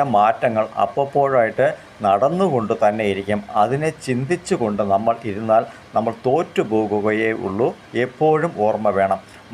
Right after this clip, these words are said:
മനസ്സാണ് വിധിയായ മരണത്തെ കുറിക്കുന്നത്. അപ്പോൾ മനസ്സിനെ അനാവശ്യ ചിന്തകളിലേക്ക് കടത്തിവിടാതെ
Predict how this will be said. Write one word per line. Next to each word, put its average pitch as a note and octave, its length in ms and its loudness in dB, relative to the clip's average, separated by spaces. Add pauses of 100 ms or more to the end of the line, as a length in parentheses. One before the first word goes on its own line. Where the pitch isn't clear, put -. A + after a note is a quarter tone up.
മനസ്സാണ് A#2 720 2 (420)
വിധിയായ B2 500 0 (160)
മരണത്തെ B2+ 460 0 (100)
കുറിക്കുന്നത്. G2 520 2 (180)
അപ്പോൾ C3+ 180 0 (160)
മനസ്സിനെ A#2+ 680 0 (420)
അനാവശ്യ D#3 560 0 (120)
ചിന്തകളിലേക്ക് A2 800 -2 (360)
കടത്തിവിടാതെ G#2 800 2